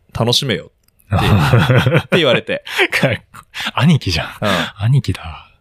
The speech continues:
Speaker 1: で、
Speaker 2: うん。
Speaker 1: それどう、どういうことなの？
Speaker 2: うん。
Speaker 1: ってちょっと思ってたんだけど、
Speaker 2: はい。
Speaker 1: まあ、その後に言葉はちゃんと続いて、
Speaker 2: うん。
Speaker 1: 楽しめっていうのは、その、
Speaker 2: うん。
Speaker 1: なんだろう。あ、この人はこんぐらいの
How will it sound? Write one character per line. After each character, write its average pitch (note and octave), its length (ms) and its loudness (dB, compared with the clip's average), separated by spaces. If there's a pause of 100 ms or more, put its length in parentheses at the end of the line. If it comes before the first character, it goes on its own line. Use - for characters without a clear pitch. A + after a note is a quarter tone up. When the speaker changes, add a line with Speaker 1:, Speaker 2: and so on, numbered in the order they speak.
(260)
Speaker 1:
で、 B2 80 2
Speaker 2:
う - 20 2
ん。 - 20 -2
Speaker 1:
そ G2 120 0
れ B2+ 60 2
ど F3+ 240 2 (520)
う、 B2+ 80 -2
ど C3 160 2
う F3+ 60 4
い - 20 2
う F#3+ 40 0
こ G3 40 -8
と G3 120 -2
な A#2+ 100 2
の？ E2+ 200 -6
Speaker 2:
う - 60 -12
ん。 F2+ 160 -4
Speaker 1:
っ E2 140 -12 (100)
て B2+ 100 -2
ち - 60 0
ょ E3+ 60 2
っ - 20 -18
と G#2 80 -4
思 G#2+ 100 -4
っ G2+ 60 -4
て - 60 -12
た F#2+ 80 -6
ん D#2 40 -10
だ D#2 60 -18
け - 80 -18
ど、 - 60 -12
Speaker 2:
は F#2 80 -6
い。 D#2+ 100 -10
Speaker 1:
ま G2 240 0
あ、 - 40 -20
そ - 120 -4
の A2+ 80 0
後 G#2 160 -6
に F2+ 80 -10
言 G#2+ 220 -4
葉 G2+ 60 0
は E2+ 100 -2
ち - 80 -8
ゃ G2+ 60 -10
ん F#2+ 40 -10
と F#2+ 80 -10
続 F#2+ 320 -8
い F2+ 60 -10
て、 F2 260 -8
Speaker 2:
う F#2+ 40 -2
ん。 E2 100 -4 (800)
Speaker 1:
楽 D3 200 -2
し G3+ 120 -2
め E3+ 80 0
っ - 20 -4
て - 120 -6
い A2 40 0
う G#2 40 -4
の A#2 100 -2
は、 A#2+ 140 0
そ - 140 -10
の、 F2 300 -6
Speaker 2:
う - 20 -20
ん。 - 60 -20
Speaker 1:
な G2 80 -4
ん F#2+ 60 -6
だ E2 80 -6
ろ - 100 -14 (400)
う。 - 40 -20 (1500)
あ、 A#2+ 100 -4
こ - 160 -4
の G3 80 2
人 A2 200 -2
は F2 280 -2
こ A2+ 100 0
ん C#3+ 60 -2
ぐ D3 100 -2
ら C3+ 120 2
い B2 80 -2
の A2+ 320 -6